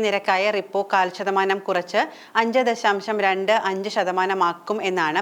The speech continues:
പ്രതീക്ഷിക്കുന്നത്. അടുത്ത ദിവസം പുറത്തുവരുന്ന ഇന്ത്യയുടെ മൊത്തം ആഭ്യന്തര ഉൽപ്പാദനത്തിലെ, അതായത്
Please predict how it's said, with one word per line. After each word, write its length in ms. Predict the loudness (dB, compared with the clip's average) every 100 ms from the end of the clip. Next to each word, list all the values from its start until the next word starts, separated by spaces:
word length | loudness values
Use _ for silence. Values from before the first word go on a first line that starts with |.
| -2
പ്രതീക്ഷിക്കുന്നത്. 680 | -2 -2 -4 -8 -4 0 0 0 -20 -10 -2
അടുത്ത 180 | 0 2 2
ദിവസം 280 | 2 2 2
പുറത്തുവരുന്ന 500 | 2 2 2 2 2 0
ഇന്ത്യയുടെ 320 | 0 2 2 0
മൊത്തം 260 | 0 0 2 2
ആഭ്യന്തര 400 | 0 -2 0 2 0
ഉൽപ്പാദനത്തിലെ, 680 | -2 0 0 0 -2 -2 -4 -2
അതായത് 340 | 0 0 0